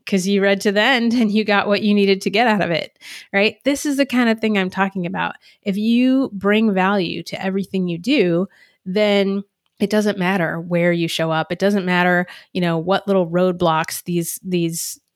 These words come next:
software companies or these platforms are gonna throw up in front of us. People will actually be, like, looking for your stuff.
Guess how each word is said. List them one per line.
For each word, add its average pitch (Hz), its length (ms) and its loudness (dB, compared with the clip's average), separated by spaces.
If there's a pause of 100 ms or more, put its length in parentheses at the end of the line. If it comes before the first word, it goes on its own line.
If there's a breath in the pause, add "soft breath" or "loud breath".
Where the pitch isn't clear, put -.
software 180 460 2
companies 170 460 -2
or 165 80 -4
these 160 160 -4
platforms 170 600 -2
are 170 60 -4
gonna 156 200 -10
throw 165 360 -4
up 202 360 0 (360 loud breath)
in 180 100 0
front 294 240 0
of 196 100 2
us. 170 320 0 (260 soft breath)
People 226 480 0
will 180 380 2
actually 180 400 0
be, 170 300 0
like, 165 380 -2 (120)
looking 190 500 0
for 170 580 0
your 160 200 -8
stuff. - 480 -6